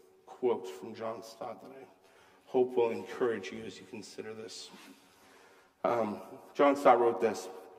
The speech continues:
He said, "The Holy Spirit came on the day of Pentecost and has never left his church.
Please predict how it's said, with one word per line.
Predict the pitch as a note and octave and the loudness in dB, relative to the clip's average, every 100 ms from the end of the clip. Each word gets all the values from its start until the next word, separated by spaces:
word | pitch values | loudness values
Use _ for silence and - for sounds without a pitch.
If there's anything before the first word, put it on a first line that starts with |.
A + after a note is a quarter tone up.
| - - - | -20 -20 -8
He | C3+ | 4
said, | D3+ | 8
"The | C3 | 8
Holy | C3+ G3 G3+ | 10 10 10
Spirit | - - C#3+ C3+ - - | 4 2 4 4 0 -2
came | B2 A#2+ B2 | 0 2 0
on | B2 A#2 | 0 -2
the | |
day | A2 A#2 | -2 -4
of | A2+ - | -4 -6
Pentecost | A2+ A2 G#2+ G#2 - - - - - _ _ - _ | -6 -4 -6 -8 -8 -16 -20 -20 -20 _ _ -20 _
and | - B2 | -4 -2
has | - A#2+ - | 0 -2 -4
never | A#2 A#2+ C#3 C#3 C3 | -4 2 2 4 2
left | A#2 A2 - | 2 0 -4
his | G2+ - | -10 -10
church. | G#2+ G2 - | -12 -12 -14